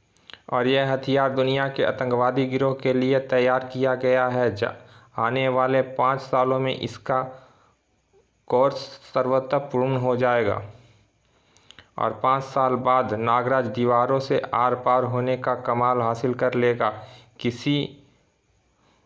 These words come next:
दूर की वस्तु को इच्छा शक्ति से स्पर्श किए बिना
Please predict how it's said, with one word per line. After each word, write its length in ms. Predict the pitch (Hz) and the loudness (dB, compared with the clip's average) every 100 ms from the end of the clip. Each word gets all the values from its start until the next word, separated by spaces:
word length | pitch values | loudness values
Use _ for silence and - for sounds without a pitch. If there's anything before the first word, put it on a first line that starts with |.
| - | -14
दूर 340 | 101 127 147 | -2 2 2
की 160 | 143 139 | 0 0
वस्तु 380 | 135 131 - 147 | 0 0 0 -2
को 240 | 147 135 | 0 0
इच्छा 300 | 120 - 143 | 0 -2 -2
शक्ति 380 | 131 135 - 139 | -2 -4 -2 -4
से 220 | 139 139 | 0 0
स्पर्श 480 | 127 - 139 135 - | -2 -4 -4 -4 -6
किए 220 | - 131 135 | -4 0 0
बिना 540 | 120 123 131 135 139 | -2 -4 -2 -4 -6